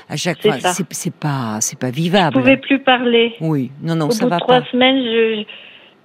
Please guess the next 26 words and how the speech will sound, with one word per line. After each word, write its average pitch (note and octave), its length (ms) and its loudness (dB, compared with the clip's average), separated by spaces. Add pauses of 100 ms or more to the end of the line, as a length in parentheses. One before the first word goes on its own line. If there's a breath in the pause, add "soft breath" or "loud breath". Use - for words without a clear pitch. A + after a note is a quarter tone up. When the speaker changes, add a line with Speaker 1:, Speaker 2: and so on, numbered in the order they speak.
(120)
Speaker 2:
je A3 60 -4
dis, A3+ 280 0
est-ce A3+ 200 4
qu'il A#3+ 160 -4
va A3+ 160 4
bien A3 220 2
le A3 80 0
prendre, B3 340 -2
ce - 60 -16
que A#3+ 120 -4
je A3+ 120 -4
dis ? A#3 320 -2
Speaker 1:
Oui, F#3+ 160 0
Speaker 2:
Est-ce F#3 80 -2
Speaker 1:
non, F3 160 0
Speaker 2:
que E3 60 -8
Speaker 1:
c'est, - 160 -18
c'est - 220 -6
pas, G3 300 2
vous F3+ 220 -2
avez F#3+ 180 0
raison, G3 280 -4
Speaker 2:
Non, - 20 -4
non. F3+ 60 -6
Speaker 1:
c'est F#3+ 200 -4
pas, E3+ 460 -2